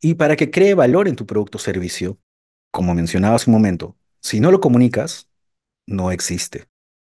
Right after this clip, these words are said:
Si no se lo comunicas de manera correcta, no existe para el cliente. Necesitas decirle por qué tú eres la mejor opción frente a toda la competencia.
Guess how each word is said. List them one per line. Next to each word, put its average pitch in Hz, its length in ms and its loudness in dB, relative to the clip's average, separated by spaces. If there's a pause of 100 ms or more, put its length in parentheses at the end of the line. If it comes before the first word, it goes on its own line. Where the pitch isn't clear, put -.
Si - 140 -4
no 156 160 4
se 202 100 4
lo 175 80 6
comunicas 156 440 2
de 147 80 2
manera 135 300 4
correcta, 117 600 -2 (440)
no 117 600 2
existe - 800 -4 (240)
para 95 500 -2
el 95 300 -6
cliente. 87 560 -6 (260)
Necesitas 123 1040 0 (100)
decirle 107 720 0
por 127 460 2
qué 156 340 0 (640)
tú 160 200 6
eres 135 420 2
la 113 240 0
mejor 127 360 0
opción 143 540 -4 (420)
frente 120 300 -2
a 104 60 -4
toda 117 140 2
la - 80 0
competencia. 80 580 -8